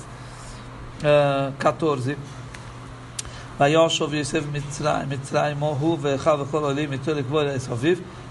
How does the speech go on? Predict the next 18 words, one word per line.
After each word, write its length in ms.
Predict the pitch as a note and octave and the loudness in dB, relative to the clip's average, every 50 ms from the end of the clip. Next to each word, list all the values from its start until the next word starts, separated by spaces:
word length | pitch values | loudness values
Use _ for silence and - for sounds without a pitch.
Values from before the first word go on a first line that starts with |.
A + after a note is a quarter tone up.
| - - | -4 0
אחרי 320 | E3+ - D#3+ D#3+ E3 E3 | 0 2 2 2 2 2
קברי 600 | D#3+ - - C#3 B2 B2 C#3 E3 F3 E3+ - D#3 | 2 0 0 0 0 2 2 2 2 2 0 -2
את 140 | C3 - D3 | -2 0 -2
אביו. 280 | C3 A#2+ C3 C#3+ C3 - - - - - - - - - - - - - - - - - - - - - | 0 0 2 0 0 0 -4 -8 -12 -14 -14 -14 -14 -14 -14 -14 -14 -14 -14 -14 -14 -14 -14 -10 -4 0
Eh, 800 | C#3 C#3 C#3 C3+ C3+ C3 C3+ C3+ C3 C3 C3 C3 C3 B2+ B2+ B2+ B2+ A#2+ - - - - - - - - - - - - - - - - - - - - - - - | 2 4 6 6 6 6 4 4 4 4 4 4 2 2 2 0 0 -2 -6 -10 -12 -12 -12 -12 -12 -14 -14 -14 -14 -14 -14 -14 -14 -14 -14 -14 -14 -14 -12 -4 0
Yosef 420 | - D#3 D3 - - G3 G3+ G3 F3 | 2 2 2 2 4 4 4 4 2
retornou 400 | F3 E3+ - - D3+ D3 E3+ F3+ | 0 -2 -2 -2 0 2 4 4
ao 160 | F3+ E3 D3+ | 4 4 2
Egito 320 | C#3+ B2+ E3+ G3+ G3 F3+ | 2 0 0 0 0 0
junto 260 | D3+ B2 F#3 F#3+ F#3+ F#3+ | -2 -2 -2 -2 -2 -4
com 100 | D3+ D3 | -4 -4
seus 220 | B2+ C#3+ C#3 B2 | -2 -2 -2 -2
irmãos 340 | C3 B2+ C#3+ E3+ G3 G3 - | -2 0 2 2 2 2 2
e 40 | D3+ | -2
todos 300 | - - G3 G3+ G3 E3+ | -2 0 2 2 2 0
aqueles 320 | D#3 - - F#3+ F3+ - | 0 0 2 0 0 0
que 140 | - - E3 | 0 -2 -2
vieram 640 | C#3 B2 C3 C#3+ C#3+ D3 E3 F3 E3+ D#3+ C#3 C3 B2 | -2 -2 -2 -2 0 0 2 4 4 4 4 2 -2